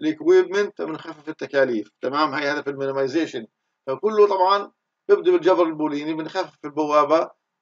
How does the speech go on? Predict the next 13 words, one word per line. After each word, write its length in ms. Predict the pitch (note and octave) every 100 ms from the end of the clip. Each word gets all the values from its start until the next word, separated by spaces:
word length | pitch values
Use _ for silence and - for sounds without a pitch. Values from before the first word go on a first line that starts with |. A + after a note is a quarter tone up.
| -
وبنختصرها 640 | D3+ D#3+ E3 G3+ F3 E3+
حتى 280 | F3 G3 G3
نخفف 420 | F#3 F#3+ - -
إيش 180 | F3 D#3
المعدات 520 | D#3+ C#3+ C#3+ E3+ E3
اللازمة 440 | D#3+ E3 E3 D3 D#3
من 80 |
أجل 340 | D#3 D#3 D#3+ D#3
إيش؟ 280 | D#3 D#3 - _ _ _
تنفيذ، 720 | D3 C#3 E3+ F3 F3 E3 C3+ C#3 _ _ -
تنفيذ 400 | C3+ E3+ F3 D#3+
إيش؟ 360 | D#3+ D#3+ D#3+
تنفيذ 800 | - C#3 C3+ D#3 D#3 D#3 D#3+ C#3